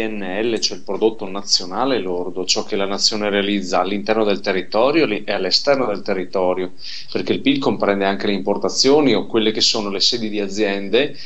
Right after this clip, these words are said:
nel territorio del paese, ma che non appartengono alla legislazione del paese, se non semplicemente per una questione di sede.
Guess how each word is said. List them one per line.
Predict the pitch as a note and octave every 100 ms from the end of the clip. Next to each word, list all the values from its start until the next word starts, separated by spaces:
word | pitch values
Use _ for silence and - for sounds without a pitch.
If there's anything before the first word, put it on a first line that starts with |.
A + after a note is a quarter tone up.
| -
nel | G2 A2+ A2+
territorio | - G#2 G2+ G#2 G2+
del | F#2+
paese, | F#2 A2 G2+ F2+ F2 G2+ A#2+ - -
ma | G#2+
che | - A2
non | G2
appartengono | G2 A#2 A2 G2+ F#2+ G#2 G#2+
alla | G2
legislazione | F2+ F2 F2+ F2+ - F#2 G2
del | E2+
paese, | F2+ F#2 G#2+ F#2 F2 D#2+ - - -
se | - - G2+
non | F#2 F#2+ A2 G#2
semplicemente | - F#2 - A2+ F#2+ F2
per | G2+
una | F#2+ F2+
questione | G2 - F#2+
di | F2+
sede. | F2 F#2 F2+ F2